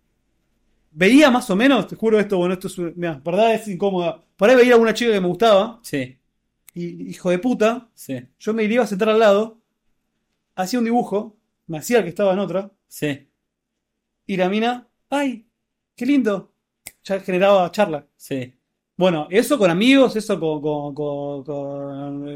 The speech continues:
Speaker 1: eh, romper hielo con montones de cosas. Gracias al dibujo es como que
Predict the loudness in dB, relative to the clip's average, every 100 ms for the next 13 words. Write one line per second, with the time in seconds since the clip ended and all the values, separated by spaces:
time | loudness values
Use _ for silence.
0 | -16 -18 -12 -8 -6 -2 0 2 2 2
1 | 0 -4 -2 -2 -2 -2 -2 -4 -4 _
2 | _ _ _ _ -2 -2 0 -4 -2 0
3 | 2 2 0 0 -6 -6 -4 -6